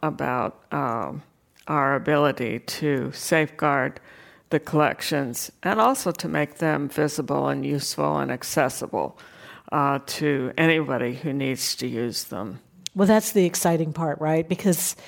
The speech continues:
Speaker 2: the Smithsonian is, is really for us.
Speaker 1: It is.
Speaker 2: And for us to be able to ac-, access. So thank you again, Doctor Nancy Gwynn, Director of the Smithsonian Libraries. We also thank everyone here, as well as our audience on the radio,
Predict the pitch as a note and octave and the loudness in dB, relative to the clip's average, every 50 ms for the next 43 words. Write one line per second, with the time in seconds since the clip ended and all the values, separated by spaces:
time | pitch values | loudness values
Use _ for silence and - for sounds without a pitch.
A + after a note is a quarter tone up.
0 | - - - A3 G#3 - A#3+ G#3+ F#3+ - - G#3 F#3+ F#3+ F#3 F3 F3 E3 E3 - | -16 -2 2 2 2 6 4 4 4 6 4 4 6 6 6 4 4 2 0 -2
1 | - A3+ G#3+ G#3 F3 E3+ E3+ F3 E3+ D#3+ E3 D#3 - - D#3 B2 - F3 D#3 D3 | 4 6 6 6 6 4 2 2 4 4 2 0 2 0 0 2 2 0 -2 0
2 | - - - - - - - F#3+ F#3 F3+ E3 D3 C3 A#2 - - - E3+ E3 D#3+ | -2 -2 -2 -4 -6 0 2 4 4 6 4 2 2 0 -6 -10 -10 -8 -8 -8
3 | D#3+ D#3 - - - - E3+ D#3+ D#3 - - G3+ F3+ E3+ D#3+ D#3+ D3+ D#3 D#3 C#3+ | -8 -10 -12 -12 -2 0 2 2 2 0 -2 2 2 2 2 2 0 0 0 0
4 | D3 C#3 D3 - - _ - - F#3 D#3+ E3 - - - F3 D#3+ - - - - | 0 -2 -2 -8 -16 _ -2 0 0 0 0 -2 -4 -4 -4 -4 -4 -8 -10 -12
5 | - - - - - - C4 A#3+ A3+ A#3 A#3+ - - - - C#4+ C#4+ C#4 - - | -14 -14 -10 -6 2 6 6 6 6 6 2 0 -6 4 6 6 6 6 2 2
6 | C4 B3+ B3 A#3 A3+ A3 F3+ A3 G#3 G3+ G3+ G3+ A3 A3+ G#3+ F3+ G#3 G#3 G3+ - | 4 6 8 8 8 8 8 6 6 6 6 4 2 0 2 2 2 2 2 -4
7 | G#3 F#3+ G#3 G#3 G3+ F#3+ - A3+ G3+ E3+ - F#3+ F#3+ G3 G#3 A#3 A3 G3+ F#3 F3 | -2 2 4 4 4 4 4 2 2 4 6 6 6 8 6 4 4 4 6 4
8 | G3+ G#3 - - G#3+ G3 F3 F#3 F3 - - G3 F3+ - - A3+ G3 F#3+ F#3+ F#3 | 4 2 2 2 2 2 2 2 0 2 2 2 2 4 4 4 6 6 6 6
9 | F3+ F3 E3 D#3+ E3+ F3 E3+ F#3 F#3+ G3+ A3+ C4+ D4+ - - - - - - - | 6 4 4 4 2 2 4 4 6 6 6 4 2 0 -2 -6 -8 -12 -18 -18
10 | - - - - - A3 G3+ G#3 A3 A3+ A3 - A#3+ - - A3 G#3+ - - G#3+ | -18 -18 -14 0 4 6 8 8 8 6 6 4 2 6 8 6 6 8 6 4
11 | F#3+ G#3 G#3 F#3+ G3 F#3+ F#3+ F#3 D3+ A3 G#3+ G#3 G#3 A3 A#3+ C4+ C4 G#3 F3+ F3+ | 4 6 4 4 4 4 4 4 4 6 8 8 8 8 8 6 6 6 4 2
12 | E3+ F3+ G3 F#3 F#3+ G3 F#3+ F#3+ G3+ F3+ - - F3 E3+ F#3 F#3+ F3+ F#3 F#3 F#3+ | 2 4 4 6 6 6 4 6 4 2 2 4 4 6 6 6 6 6 4 4
13 | F#3 - G3 F#3 F3+ F3+ E3 E3+ F#3 F#3+ F#3+ G3 G3+ G3 G3 G3+ G#3 G#3 | 4 4 4 4 6 4 6 6 6 6 8 8 8 8 6 6 4 0